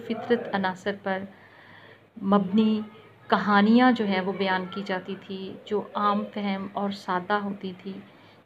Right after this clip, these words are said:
जिन्हें हर कोई समझ सकता था, लेकिन उन, उसके अंदर एक वाक़यात का तसलसल होता था, कड़ी से कड़ी मिलती जाती थी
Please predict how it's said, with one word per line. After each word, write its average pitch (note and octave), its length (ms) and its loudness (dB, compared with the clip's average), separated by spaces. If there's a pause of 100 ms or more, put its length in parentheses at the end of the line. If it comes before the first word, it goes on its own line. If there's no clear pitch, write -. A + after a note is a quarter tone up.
जिन्हें A3+ 160 0
हर A3 180 -2
कोई A#3+ 220 -2
समझ G3+ 320 -4
सकता F#3 380 -6
था, F#3 220 -6
लेकिन G3+ 360 -4
उन, G#3+ 300 -4
उसके A3 300 -6
अंदर G#3 320 -2 (500)
एक G#3 260 2
वाक़यात G3+ 960 2
का A3 100 2
तसलसल G#3+ 720 0
होता F#3+ 300 -2
था, F#3+ 300 -4 (440)
कड़ी A#3 260 4
से A#3 180 -4
कड़ी A3+ 340 2
मिलती G#3 540 2
जाती F#3+ 380 -2
थी F#3+ 320 -8